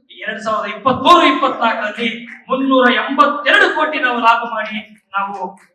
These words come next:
ಎಲ್ಲ, ಎಲ್ಲ ತೋರಿಸಿದೀವಿ ಅಂತ ಹೇಳಕ್ಕೆ ನನಗೆ ಹೆಮ್ಮೆ ಅನ್ಸುತ್ತೆ. ಕೆ ಎಸ್ ಟಿ ಎಲ್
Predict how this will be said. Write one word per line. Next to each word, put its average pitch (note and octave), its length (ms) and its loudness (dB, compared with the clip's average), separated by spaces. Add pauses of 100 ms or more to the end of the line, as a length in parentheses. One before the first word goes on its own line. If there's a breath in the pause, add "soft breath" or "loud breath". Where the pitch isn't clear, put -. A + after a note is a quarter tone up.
(140)
ಎಲ್ಲ, F3 120 -8
ಎಲ್ಲ E3+ 420 -8 (440)
ತೋರಿಸಿದೀವಿ A#3+ 440 -2
ಅಂತ G3 220 -10
ಹೇಳಕ್ಕೆ F#3 200 -8
ನನಗೆ E3 300 -14
ಹೆಮ್ಮೆ E3 180 -14
ಅನ್ಸುತ್ತೆ. - 520 -18 (540)
ಕೆ G#3 80 -8
ಎಸ್ A#3 180 0
ಟಿ A#3 80 -2
ಎಲ್ A#3 580 -6